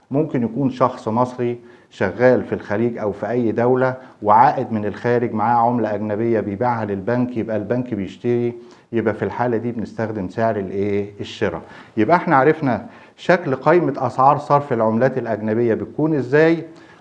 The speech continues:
وازاي بتعامل مع الشراء او البيع سواء كان بنكنوت او تحويلات. في قاعدة مهمة جدًا جدًا هنحتاجها النهاردة.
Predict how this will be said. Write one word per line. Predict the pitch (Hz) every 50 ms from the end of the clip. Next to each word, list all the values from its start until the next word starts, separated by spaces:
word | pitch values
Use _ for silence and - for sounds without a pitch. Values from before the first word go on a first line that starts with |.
| -
وازاي | 117 113 120 117 117 127 170 185 190
بتعامل | 170 151 131 127 127 131 139 147 147 147 143 143 131 131 -
مع | 120 120 123 127 123 123 123 123 123 - -
الشراء | 117 104 - - - 135 131 127 123 110
او | 110 107 104
البيع | 98 95 113 139 160 156
سواء | 147 - 143 135 151 156 143
كان | 135 - 135 127 127 123 123
بنكنوت | 117 117 107 101 104 113 110 110 120 123 123 -
او | - 117 110 107 110 110 110 110 110
تحويلات. | 110 - 110 95 - 117 107 104 90 85 80 - - _ _ _ _ _ _ _ _ _ _ _ _ _ _ _ _ _ _ _ _ _ _ _ _ - - - - _
في | - - - 208
قاعدة | 220 214 202 202 190 175 156 147
مهمة | 127 131 127 135 165 165 160 147
جدًا | 127 - 143 156 139 127 131
جدًا | 120 113 113 143 156 147 147 170 175 175 151 131 127
هنحتاجها | 127 123 123 - - 151 143 135 123 117
النهاردة. | 113 110 110 107 123 135 139 139 160 165 180